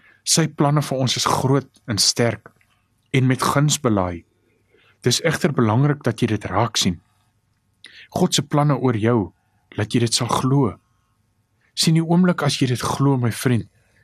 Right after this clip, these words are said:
dan kan ons daardie hoop wat loskom uit dit uit, dan kan ons daaraan vashou en kan dit 'n werklikheid vorm of 'n werklikheid word.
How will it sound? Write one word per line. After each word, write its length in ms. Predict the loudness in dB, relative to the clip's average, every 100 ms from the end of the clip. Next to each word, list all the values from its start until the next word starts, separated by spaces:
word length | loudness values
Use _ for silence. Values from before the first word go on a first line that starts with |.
| _ _ _ _ _ -2
dan 220 | 0 0
kan 220 | -2 -2
ons 440 | 0 0 0 -4 -10 -4
daardie 360 | -2 0 0
hoop 560 | 0 0 0 -2 -4 -20 _ _ _
wat 260 | -6 -6 -8 -12
loskom 640 | -4 0 2 0 -2 -4 -2
uit 100 | -2
dit 180 | -2 -6
uit, 240 | -12 -16 -20 -20 -6
dan 140 | -2 0
kan 120 | 2
ons 120 | 0
daaraan 260 | 0 -2 -2
vashou 580 | -2 -2 0 -2 -4 -10 _ _ _ _ _ _
en 180 | -2 -2
kan 200 | 0 0
dit 180 | 0 0
'n 80 | -2
werklikheid 580 | 0 0 -2 -2 -4 -6
vorm 400 | -4 -2 0 -4
of 200 | -6 -6
'n 60 |
werklikheid 640 | -2 -2 -2 -4 -4 -6
word. 440 | -4 -6 -6 -10